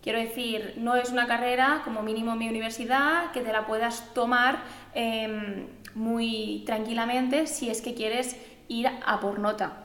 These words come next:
evidentemente. Si quieres sacar un cinco, como en todas, imagino que el esfuerzo que requieres es menor, pero no es mi caso. Entonces, simplemente eso. Eh, creo que la exigencia es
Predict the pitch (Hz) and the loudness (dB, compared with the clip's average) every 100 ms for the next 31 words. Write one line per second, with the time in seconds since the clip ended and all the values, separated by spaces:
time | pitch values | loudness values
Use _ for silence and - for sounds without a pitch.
0 | - 196 202 196 190 208 220 190 190 202 | -10 -4 -4 -4 -4 -4 -6 -8 -6 -6
1 | 208 214 214 214 214 233 247 240 247 208 | -4 -4 -2 -2 -4 -2 -2 -2 -2 -2
2 | 202 214 220 240 220 208 208 208 214 214 | -2 -2 -2 -2 -4 -6 -6 -4 -4 -4
3 | - 214 220 214 208 202 220 214 202 214 | -4 -6 -6 -6 -6 -6 -4 -2 -4 -4
4 | 214 196 196 202 202 196 202 196 - - | -6 -6 -4 -4 -2 -4 -6 -12 -16 -20
5 | - - 226 226 226 254 247 233 226 - | -10 -4 0 0 -2 -2 0 0 -4 -8
6 | - - - - 247 233 233 233 269 254 | -14 -20 -12 -2 0 2 0 2 2 2
7 | 220 269 262 - - - - 226 220 220 | 2 -2 -4 -10 -18 -10 -2 -2 0 -2
8 | 220 226 220 233 233 247 247 233 214 208 | 0 0 0 -4 -2 -2 0 0 2 2
9 | 202 202 | 0 -4